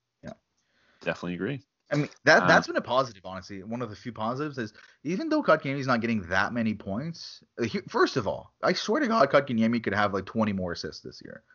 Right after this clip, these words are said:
Speaker 1: How many
Speaker 2: Oh.
Speaker 1: beautiful passes have just died on the snake that it en-, ended up on? Like, the best example was last game when Anderson somehow hit the post, which almost cost <laughs> Canadian,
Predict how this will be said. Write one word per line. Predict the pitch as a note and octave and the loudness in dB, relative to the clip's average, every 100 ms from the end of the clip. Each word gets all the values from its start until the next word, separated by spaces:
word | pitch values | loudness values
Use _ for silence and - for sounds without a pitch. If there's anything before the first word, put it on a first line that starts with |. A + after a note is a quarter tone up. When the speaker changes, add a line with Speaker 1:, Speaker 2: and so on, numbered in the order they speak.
| _ _ _ | _ _ _
Speaker 1:
How | F3 A#3 | 4 4
many | C4 C#4+ | 4 2
Speaker 2:
Oh. | |
Speaker 1:
beautiful | D#3 B2+ D3+ C#3 B2 | 2 2 2 2 -2
passes | G#2+ G#2 G2 D2 D2+ - - | 0 -2 -2 -8 -12 -16 -16
have | - A2 | -4 -4
just | A2 G#2+ | -2 -6
died | G2+ G#2 G#2+ G2+ | 2 4 6 2
on | |
the | F2+ | -4
snake | E2+ - F2+ - - | -8 -10 -12 -12 -10
that | G2+ | -8
it | F2 E2 | -8 -8
en-, | F#2 | -4
ended | G#2 A2 F#2 | 0 2 0
up | E2 D#2 | -4 -6
on? | C2+ A2 - | -6 -8 0
Like, | C3 C3 | 0 0
the | C#3 | -6
best | C3 B2+ G3 - | -10 4 4 4
example | D3 B2 B2 G#2 | 0 2 2 0
was | F#2+ F#2 | -6 0
last | G#2+ A2 | 2 2
game | F#2+ F2+ | 0 -8
when | |
Anderson | F2 G2+ F#2+ G2 E2+ - - | -6 -6 -6 -8 -12 -14 -6
somehow | - D#3 G#2 D2+ C2 - | -2 0 -2 -4 -8 -10
hit | G#2+ | -8
the | F2 | -6
post, | - E2 C#2+ - _ _ | -4 -4 -6 -16 _ _
which | A2 A2 | -4 4
almost | G#2+ F#2+ - | 4 4 0
cost | F#2 - | -2 -2
<laughs> | - | 0
Canadian, | D3+ B2 G2+ G#2+ | 2 2 0 -6